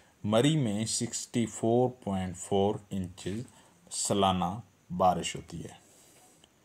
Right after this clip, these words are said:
रावलपिंडी में थर्टी सेवन पॉइंट एट इंचेस, सियालकोट में थर्टी सेवन पॉइंट सेवन इंचेस, पाराचनार में थर्टी थ्री पॉइंट सेवन इंचेस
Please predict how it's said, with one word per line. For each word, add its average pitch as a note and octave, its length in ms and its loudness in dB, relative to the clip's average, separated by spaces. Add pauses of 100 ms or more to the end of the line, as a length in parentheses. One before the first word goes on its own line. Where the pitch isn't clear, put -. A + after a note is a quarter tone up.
(460)
रावलपिंडी B2 680 4
में G#2+ 320 0
थर्टी F#2+ 480 -2
सेवन A2 520 0
पॉइंट F2 420 -6
एट G#2 300 0
इंचेस, C3 480 -2 (520)
सियालकोट A#2 760 2
में G2 200 -2
थर्टी F#2 360 -4
सेवन G#2+ 460 -2
पॉइंट F2+ 340 -6
सेवन G#2 580 -2
इंचेस, B2 480 -4 (480)
पाराचनार A2 760 6
में G2+ 340 -4
थर्टी F#2+ 420 -2
थ्री A2+ 360 -2
पॉइंट F2+ 380 -8
सेवन G#2 520 -2
इंचेस C3 500 -4